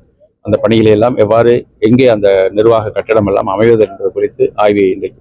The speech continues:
மேற்கொண்டோம். ஓரளவுக்கு எங்களுக்கு ஒரு தெளிவு கிடைத்திருக்கின்றது,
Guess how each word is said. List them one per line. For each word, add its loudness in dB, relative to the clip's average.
மேற்கொண்டோம். -4
ஓரளவுக்கு 2
எங்களுக்கு 0
ஒரு 2
தெளிவு 2
கிடைத்திருக்கின்றது, -2